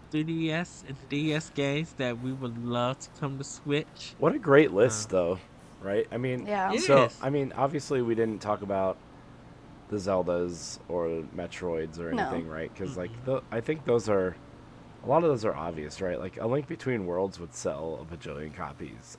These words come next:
Speaker 2: I think
Speaker 1: Oh, yeah.
Speaker 2: I think,
Speaker 3: Yeah.
Speaker 2: I think Metro-
Speaker 3: That was, like, my number two, but then I had to change it. <laughs>
Speaker 2: Yeah. I think, I think Metroid Prime Hunters and Samus Returns would sell a ton,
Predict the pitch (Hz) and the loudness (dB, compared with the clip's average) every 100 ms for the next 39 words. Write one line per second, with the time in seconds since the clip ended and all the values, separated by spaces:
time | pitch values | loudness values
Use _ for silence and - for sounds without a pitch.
0 | - 95 95 214 190 151 113 107 107 110 | -10 -4 -2 2 2 4 4 4 0 -2
1 | - - - - 110 131 202 196 202 220 | -16 -20 -20 -6 2 4 6 4 4 0
2 | - 120 120 76 214 - 262 277 349 349 | 2 4 4 2 2 10 10 12 8 8
3 | 294 247 226 214 220 - 233 208 202 233 | 6 6 4 0 -2 2 2 2 0 -2
4 | 233 233 226 208 190 185 202 - 262 - | 2 2 2 -2 -8 -8 -10 0 6 6
5 | - - 359 - 466 - - - - - | 4 8 10 12 10 10 6 0 -6 -2
6 | 113 - 135 131 160 - 104 - 165 104 | -2 0 -2 -4 -8 -10 -6 -4 -4 -4
7 | 123 - 120 - 110 98 104 101 104 98 | -4 2 2 4 2 2 0 0 2 2
8 | 92 85 - - 95 95 90 87 87 76 | 2 -2 -8 -8 -2 0 0 -4 -6 -10
9 | - - - - - 107 95 95 85 - | -18 -20 -20 -8 2 2 2 -2 -6 -4
10 | 90 87 82 85 - - 82 82 82 - | -4 -4 -6 -10 -8 -2 -2 -2 -4 -6
11 | 90 - 87 71 69 | -8 -8 -8 -8 -10